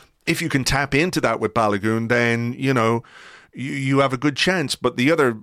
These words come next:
side of it is that if he does stay and if he doesn't really play as much, if he doesn't score as many goals, you have a player with a year left on his contract who you're now gonna have a real challenge to convince to stay and whose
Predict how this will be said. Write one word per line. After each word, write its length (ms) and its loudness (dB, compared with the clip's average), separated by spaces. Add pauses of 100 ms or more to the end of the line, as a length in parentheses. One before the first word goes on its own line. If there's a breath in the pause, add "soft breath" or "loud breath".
(200)
side 400 2
of 100 0
it 80 0
is 160 -2
that 240 0
if 240 -4
he 100 0
does 320 2
stay 380 0
and 100 -2
if 200 -4
he 260 -4
doesn't 420 -6
really 220 0
play 340 -2
as 120 -4
much, 160 -2
if 80 -6
he 80 -6
doesn't 340 -2
score 300 0
as 100 -2
many 220 -2
goals, 320 0
you 80 0
have 100 -2
a 40 -10
player 340 0
with 100 0
a 80 0
year 320 2
left 320 0
on 80 0
his 140 -6
contract 640 -2 (500 loud breath)
who 400 -2
you're 300 -2
now 420 0 (220)
gonna 160 0
have 160 0
a 80 2
real 400 4
challenge 480 -2
to 100 -6
convince 460 -4
to 100 -6
stay 380 0
and 420 -2
whose 560 4